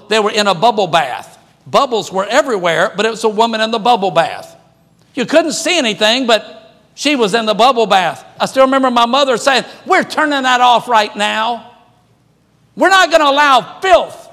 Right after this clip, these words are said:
in our house, a woman in a bubble bath." In some churches, that would be in a ladies' conference skit these days. A woman in a bubble bath, covered with bubbles.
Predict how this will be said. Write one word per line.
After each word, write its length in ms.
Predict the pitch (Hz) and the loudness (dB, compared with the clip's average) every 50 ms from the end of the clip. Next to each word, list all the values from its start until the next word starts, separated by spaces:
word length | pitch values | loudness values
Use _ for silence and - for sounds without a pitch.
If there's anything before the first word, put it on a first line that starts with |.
| - - | -12 -8
in 120 | 240 240 | -4 -2
our 180 | 226 226 220 202 | 0 2 2 2
house, 680 | - - 285 285 262 214 156 123 120 - - - - - _ _ _ _ _ _ - | 0 -2 -2 -2 -2 -2 -4 -6 -10 -14 -14 -16 -16 -20 _ _ _ _ _ _ -2
a 120 | - 233 | 0 0
woman 540 | 208 196 247 277 277 269 277 269 262 254 262 - | 0 0 0 -2 0 0 -2 -2 -4 -6 -6 -4
in 120 | 247 240 | 0 2
a 100 | 233 214 214 - - | 2 2 0 0 -2
bubble 360 | - 269 294 285 262 226 196 | 0 0 0 2 0 0 0
bath." 400 | 170 196 180 160 131 - - - - - - _ _ - | 2 2 0 0 0 -4 -8 -14 -20 -20 -20 _ _ -10
In 120 | 208 208 175 | -8 -8 -4
some 300 | - - 302 302 262 - | 0 0 0 0 -2 -4
churches, 540 | - 269 359 320 - - 240 240 214 - | -2 -2 -2 -2 -2 -2 -2 -2 -2 0
that 220 | - 226 294 311 - | 2 2 2 2 0
would 120 | 233 185 | -4 -6
be 140 | 170 226 220 | -4 -4 -4
in 80 | 220 214 | -2 0
a 80 | 190 | 0
ladies' 340 | 185 208 233 254 262 254 - | 0 0 0 -2 -2 -6 -4
conference 460 | - 247 277 285 277 330 294 - - | -2 -2 -2 0 0 -2 -4 -4 -6
skit 320 | - - 392 440 427 - - | -4 -2 0 0 0 -2 -2
these 240 | 214 202 190 160 | -4 -4 -4 -4
days. 460 | 143 196 196 170 143 120 - - - - _ _ _ _ _ _ _ _ _ _ | -2 -2 -2 -2 -2 -6 -14 -20 -20 -20 _ _ _ _ _ _ _ _ _ _
A 100 | - - | -4 -2
woman 380 | 247 254 311 330 349 349 359 339 | 0 4 4 4 4 4 2 2
in 160 | 339 349 349 | 2 4 4
a 60 | 359 | 4
bubble 380 | 339 339 359 359 359 359 349 339 | 4 4 4 4 2 2 0 0
bath, 440 | 330 349 349 359 349 330 277 - - - - - | 0 2 2 2 2 2 0 -2 -6 -12 -12 -2
covered 340 | - 339 381 370 359 359 | 4 4 4 4 4 4
with 200 | 349 370 359 339 | 2 2 2 4
bubbles. 640 | 339 370 370 392 381 381 359 311 240 - - - | 4 4 6 6 6 6 4 2 2 -2 -8 -16